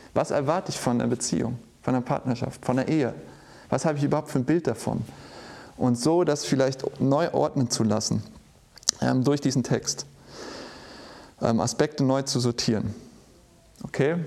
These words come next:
Also was sagt uns die Bibel, was sagt uns dieser Text zu diesem ganzen Thema? Und ich stelle drei Fragen an den Text. Die erste ist, was ist überhaupt mein Bild von einer Partnerschaft? Die zweite ist, wie sieht das Muster aus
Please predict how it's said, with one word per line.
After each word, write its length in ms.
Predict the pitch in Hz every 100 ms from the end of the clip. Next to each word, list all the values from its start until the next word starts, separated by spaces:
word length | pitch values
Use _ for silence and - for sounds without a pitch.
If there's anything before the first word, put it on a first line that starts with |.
| - - - - -
Also 300 | 110 110 117
was 240 | 170 -
sagt 320 | 147 156 -
uns 260 | - 131 127
die 140 | 135
Bibel, 460 | 127 127 123 113 113
was 160 | 135
sagt 200 | 139 131
uns 160 | - 120
dieser 300 | 131 120 117
Text 440 | - 131 127 -
zu 160 | - 131
diesem 220 | 117 113
ganzen 260 | 117 113 110
Thema? 280 | - 107 -
Und 160 | 110
ich 220 | 113 - -
stelle 260 | - - 120
drei 280 | - 143
Fragen 420 | 175 - 139 151 127
an 100 | 117
den 100 | 110
Text. 320 | 113 113 -
Die 80 | 113
erste 320 | 139 156 -
ist, 260 | 120 117 - - - - - - -
was 240 | 131 170
ist 100 | 175
überhaupt 320 | 151 143 143
mein 220 | 139 123
Bild 260 | 123 175 175
von 180 | - 107
einer 80 | 107
Partnerschaft? 760 | 113 110 95 - - - - - _ _ _ - - - - - - 120
Die 80 |
zweite 440 | - 127 131 190 -
ist, 280 | 139 - 131
wie 120 | 185
sieht 220 | 185 -
das 240 | 135 -
Muster 600 | 139 139 202 - - -
aus 420 | - 107 151 -